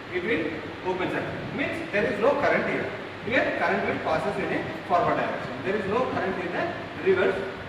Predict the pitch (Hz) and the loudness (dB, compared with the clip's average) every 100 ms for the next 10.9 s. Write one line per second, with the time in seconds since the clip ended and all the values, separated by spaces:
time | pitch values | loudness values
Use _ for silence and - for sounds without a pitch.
0 | - - 170 160 - - - - - - | -10 -4 2 4 4 0 -6 -8 -10 -10
1 | - - - - - 214 226 165 170 - | -12 -12 -10 -8 -6 2 2 2 0 -4
2 | - 247 269 269 262 - - - - - | -2 0 0 0 -2 -6 -8 -10 -10 -10
3 | - - 240 220 220 - - 262 226 - | -10 2 2 4 0 -4 -2 2 4 6
4 | - 233 208 208 202 196 196 - - - | 4 4 2 4 4 6 6 4 -2 -6
5 | - - - 220 240 247 262 175 - 269 | -8 -10 -4 0 2 2 2 4 4 4
6 | 240 214 208 220 208 208 208 330 - - | 4 4 4 4 4 4 4 2 -2 4
7 | 190 190 185 196 170 - - 165 160 - | 4 6 4 4 4 4 4 4 4 4
8 | - - - - - - - 190 - 277 | -2 -4 -6 -8 -10 -10 2 2 4 2
9 | 277 254 208 139 143 - 196 202 - 208 | 2 4 4 2 0 -4 -4 -4 -2 -2
10 | 233 233 - - - - 180 208 | 0 -4 -6 -8 -8 0 4 6